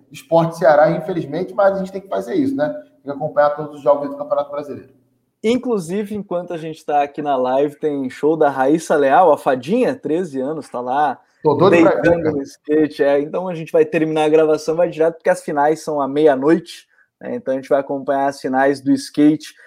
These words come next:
Speaker 2: feminino. Por isso que a gente vai chegando, inclusive, no final, a gente já falou dos oito jogos, nessa rodada teve dois jogos a menos, porque jogos só na segunda-feira, como a gente vem sempre na, no domingo pós-rodada.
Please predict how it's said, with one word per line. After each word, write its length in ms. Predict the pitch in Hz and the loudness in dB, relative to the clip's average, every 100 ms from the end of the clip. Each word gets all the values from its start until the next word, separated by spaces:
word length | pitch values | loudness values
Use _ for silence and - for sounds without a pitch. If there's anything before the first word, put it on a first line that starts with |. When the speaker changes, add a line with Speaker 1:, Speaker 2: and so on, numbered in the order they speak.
| _ _ | _ _
Speaker 2:
feminino. 800 | - 165 170 160 156 156 131 - _ _ | 0 2 4 2 4 2 2 -8 _ _
Por 80 | 220 | 0
isso 100 | 262 | 0
que 60 | 320 | 0
a 20 | |
gente 100 | 302 | 2
vai 100 | 302 | 2
chegando, 220 | 262 240 | 4 2
inclusive, 300 | 262 220 220 | 2 0 0
no 80 | 214 | -2
final, 220 | 202 165 | 0 2
a 20 | |
gente 100 | 233 | 2
já 60 | 185 | 2
falou 160 | 170 185 | 0 0
dos 140 | 156 | 2
oito 180 | 190 - | 2 4
jogos, 340 | 160 202 190 | 4 4 2
nessa 220 | 156 156 | -4 -2
rodada 260 | 151 147 147 | 0 2 0
teve 160 | 147 135 | -2 -6
dois 160 | 139 | -4
jogos 240 | 139 131 151 | -4 -4 -4
a 80 | |
menos, 260 | 151 151 180 | -4 -6 -8
porque 220 | - 131 _ _ 135 | -12 -14 _ _ -6
jogos 280 | 135 131 | -4 -4
só 100 | - | -6
na 100 | 135 | -8
segunda-feira, 640 | 135 135 139 147 - 190 185 | -10 -8 -6 -6 -4 -4 -4
como 180 | 139 139 | -8 -12
a 40 | |
gente 200 | 139 131 | -12 -10
vem 200 | 139 139 | -10 -8
sempre 420 | - 156 156 135 _ _ _ _ | -6 -6 -6 -12 _ _ _ _
na, 460 | - 139 147 135 127 | -4 2 4 6 4
no 160 | 151 170 | 2 2
domingo 460 | 156 156 175 156 | 2 2 2 0
pós-rodada. 880 | - 151 151 151 139 156 220 170 | 4 4 4 2 2 6 6 4